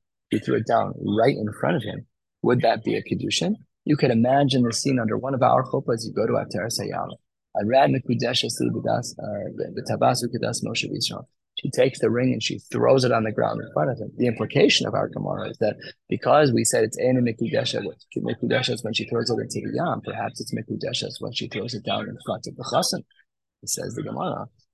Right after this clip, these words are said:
"Al Ka'amar Lei," what she's saying to him is, "Shakya lo ba'ina." "Al Ka'amar, I don't want this." He says the Gemara, "What must we be saying over here that that's not possible? It must be lo mi boya kama." Our inference is incorrect, and really all cases would be Mekudeshes. If she throws it into the Yam or the Or or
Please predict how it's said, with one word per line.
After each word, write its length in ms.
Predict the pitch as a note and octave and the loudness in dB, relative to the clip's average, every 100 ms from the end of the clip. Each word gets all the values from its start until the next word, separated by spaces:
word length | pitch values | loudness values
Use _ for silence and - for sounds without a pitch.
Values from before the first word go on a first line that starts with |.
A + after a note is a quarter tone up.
| _ | _
"Al 100 | G2 | -8
Ka'amar 440 | - - B2 D#3 G2+ | -6 -2 2 2 0
Lei," 240 | D3 E3 - | -4 -6 -8
what 180 | - G2+ | -12 -4
she's 240 | G#2 F#2+ | 0 2
saying 240 | - A#2 D3 | 0 0 -2
to 100 | A2 | 0
him 300 | C#3+ A#3 - | 0 -2 -4
is, 340 | - G#2+ A2 - | 0 0 0 -2
"Shakya 460 | - - - - B2+ | 2 2 2 0 0
lo 140 | G2+ | 0
ba'ina." 340 | A2+ B2+ G3+ - - _ _ _ _ _ _ _ | -2 -2 -2 -6 -14 _ _ _ _ _ _ _
"Al 100 | A2 | -6
Ka'amar, 240 | - C3+ A2+ | -4 -2 -2
I 80 | |
don't 160 | A2 A#2 | -2 -2
want 200 | C#3+ B3 | -2 -2
this." 220 | - - | -4 -6
He 80 | - | -6
says 280 | - G#2+ A2+ | -6 -6 -4
the 100 | A#2+ | -6
Gemara, 300 | - C#3+ A2 | -4 -4 -4
"What 340 | G2+ A#2+ C3 | -2 0 2
must 300 | A2 A2+ - | 0 0 -2
we 120 | G#2+ | -2
be 120 | G#2 G2+ | -2 -4
saying 320 | - G2 G#2 | -4 -6 -6
over 140 | F#2+ A2+ | -8 -6
here 160 | B2 | -4
that 160 | B2+ - | -6 -6
that's 240 | G#2 - | -6 -6
not 180 | - - | -8 -8
possible? 460 | - A#2+ - - A2 | -8 -8 -6 -6 -2
It 60 | |
must 260 | A2+ C3+ - | 0 -2 2
be 240 | D3+ A2 A#2 - - - _ - | 2 2 -2 -12 -16 -18 _ 4
lo 320 | A2+ C3 A#2 | 8 8 8
mi 140 | A#2 | 4
boya 300 | A2+ A2 G#2+ G#2+ | 2 0 0 -2
kama." 340 | F#2+ G2 F#2+ - | -4 -4 -4 -4
Our 140 | G#2 | -2
inference 460 | C#3 D#3+ - C3 A2 | 2 2 4 2 0
is 140 | G#2 | -2
incorrect, 540 | G2 G2+ G#2+ B2 A#2+ - | -4 -4 2 2 2 0
and 120 | A#2+ | 2
really 240 | B2+ B2 | 4 4
all 320 | - C#3 D#3 D3+ | 4 6 6 4
cases 440 | B2 A2+ - G#2+ | 2 0 0 -4
would 140 | G2+ | -4
be 80 | A2 | -2
Mekudeshes. 720 | G#2 G#2+ G#2 - - - - | -4 -4 -8 -8 -10 -12 -12
If 80 | - | -10
she 120 | - | -10
throws 280 | - A#2+ B2 | -2 0 2
it 80 | A#2 | 0
into 200 | A2+ - | -2 -4
the 100 | G2+ | -2
Yam 360 | G#2 A#2+ B2 | 2 4 4
or 120 | A2 G2+ | 2 -2
the 80 | |
Or 280 | - A#2 B2 | -2 2 2
or 140 | A2 | 0